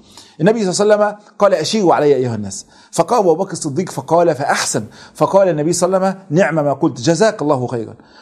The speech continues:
أشيروا علي أيها الناس." فقال عمر فقام فأحسن. فقال، آه، النبي صلى الله عليه وسلم: "جزاك الله خيرًا، آه، آه، آه، آه، أشيروا علي أيها الناس."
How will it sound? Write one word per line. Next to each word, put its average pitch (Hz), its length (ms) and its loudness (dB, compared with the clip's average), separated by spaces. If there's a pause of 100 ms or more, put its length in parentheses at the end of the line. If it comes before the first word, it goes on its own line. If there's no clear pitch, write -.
(380)
أشيروا 208 320 2
علي 143 140 0
أيها 127 260 0
الناس." 110 360 -8
فقال 160 400 2
عمر 185 340 0
فقام 143 380 -4
فأحسن. 160 480 -2 (320)
فقال، 196 380 2
آه، 180 140 2 (120)
النبي 143 500 0
صلى 175 140 2
الله 190 100 2
عليه 185 100 2
وسلم: 160 160 -4
"جزاك 226 240 0
الله 185 220 0
خيرًا، 190 500 2 (520)
آه، - 20 2
آه، 143 420 0
آه، 143 240 0
آه، 139 240 0 (100)
أشيروا 214 320 2
علي 151 220 2
أيها 127 160 -2
الناس." 104 320 -8